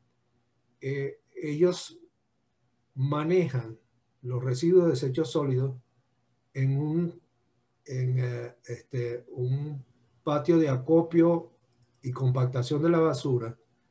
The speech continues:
este, que traslada esos residuos compactados en contenedores que montan en un ferrocarril, y ese ferrocarril se va hacia las afueras,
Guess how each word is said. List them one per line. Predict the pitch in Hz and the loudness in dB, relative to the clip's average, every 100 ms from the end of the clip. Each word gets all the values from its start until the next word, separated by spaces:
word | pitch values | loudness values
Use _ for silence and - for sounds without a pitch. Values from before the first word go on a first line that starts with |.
| _ _ _ _ _ _ - | _ _ _ _ _ _ -8
este, | 127 127 139 135 135 131 _ _ _ _ _ | -6 -2 2 4 2 -2 _ _ _ _ _
que | 156 143 | -2 2
traslada | 160 151 147 165 175 175 147 123 123 | 2 2 4 6 6 6 4 0 -2
esos | 123 165 | 0 0
residuos | 175 160 - 165 170 160 | 2 0 0 2 2 2
compactados | - 156 160 151 - 156 127 117 120 - _ _ _ _ _ _ _ - | 2 0 2 -4 -2 -2 0 -2 -4 -8 _ _ _ _ _ _ _ -4
en | 131 131 131 127 | 0 4 4 2
contenedores | 127 139 139 170 175 165 151 156 135 | 0 -2 2 4 6 6 4 2 0
que | 131 | 2
montan | 151 160 135 131 | 2 2 0 2
en | 127 | 4
un | 127 131 | 4 4
ferrocarril, | 160 160 160 160 143 120 107 - _ _ _ _ _ _ _ | 2 2 2 2 2 0 -2 -10 _ _ _ _ _ _ _
y | - 147 | 0 0
ese | 139 190 | 2 2
ferrocarril | 185 170 143 131 151 135 | 4 2 2 0 0 0
se | 180 165 | 2 4
va | 160 165 | 4 2
hacia | - 143 131 143 143 | 0 -6 -2 -2 -2
las | 160 | 0
afueras, | 170 135 170 143 120 113 | 0 2 2 4 0 -6